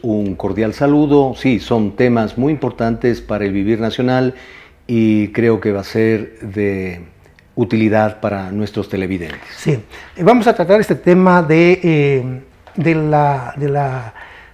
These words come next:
Speaker 2: del impulso que está, eh, desarrollando el gobierno a través de sus ministros de, de hidrocarburos, ¿no? Y también del ministro de Comercio, eh, Internacional o de Comercio Exterior, eh, en dos actividades que los veo muy, muy, muy,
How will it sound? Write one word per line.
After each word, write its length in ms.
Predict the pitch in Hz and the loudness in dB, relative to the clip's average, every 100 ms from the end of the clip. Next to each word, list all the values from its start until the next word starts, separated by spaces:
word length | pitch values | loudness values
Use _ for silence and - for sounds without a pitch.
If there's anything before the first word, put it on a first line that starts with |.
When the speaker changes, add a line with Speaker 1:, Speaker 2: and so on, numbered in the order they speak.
| _ | _
Speaker 2:
del 220 | - 135 147 | -6 -2 0
impulso 1120 | 147 139 - 175 220 - - 208 202 202 - | 0 -2 0 2 2 0 2 6 6 4 0
que 80 | |
está, 680 | 156 - - 170 175 175 180 | -8 -6 0 4 6 6 4
eh, 100 | 175 | 0
desarrollando 760 | 135 - 143 143 143 170 180 165 | -4 -4 -2 0 2 4 4 2
el 80 | 147 | 2
gobierno 480 | 127 156 170 180 | 2 2 2 2
a 80 | 170 | -2
través 320 | - 131 151 | -2 0 2
de 80 | 151 | 0
sus 220 | - 120 | -4 -4
ministros 640 | 131 131 151 151 - 139 120 | -4 0 0 0 -2 -4 -2
de, 340 | 123 110 101 - - - - - - | -6 -6 -10 -16 -20 -20 -20 -12 -4
de 100 | 139 | 0
hidrocarburos, 840 | 131 131 117 117 160 165 165 156 | 0 -2 -4 -2 0 2 0 -2
¿no? 200 | 160 165 - - - - | -4 -4 -14 -20 -20 -12
Y 100 | 151 | -8
también 380 | 131 135 139 156 | -4 -2 0 0
del 200 | 147 135 | 0 -2
ministro 400 | 127 139 156 156 | -2 -2 -2 0
de 100 | 139 | 0
Comercio, 760 | - 110 135 147 165 135 127 123 | -2 -4 -2 -2 -2 -4 -4 -8
eh, 280 | 113 113 - | -10 -12 -12
Internacional 640 | 131 131 123 113 135 175 170 | -10 -8 -8 -6 -2 0 0
o 40 | |
de 80 | 123 | -2
Comercio 360 | 120 139 - | -4 -6 -4
Exterior, 440 | 143 165 156 156 160 - - - - - | -4 0 2 0 -2 -12 -20 -20 -20 -6
eh, 160 | 156 - | -4 0
en 140 | 175 | 2
dos 160 | 226 220 | 2 2
actividades 640 | - 175 165 180 185 170 | 0 0 2 2 2 0
que 100 | - | -2
los 160 | 151 135 | 0 2
veo 160 | 165 | 2
muy, 340 | 156 165 156 147 | 2 2 2 0
muy, 320 | 143 156 147 | 0 0 -2
muy, 560 | 135 160 160 147 131 | 0 0 2 0 -2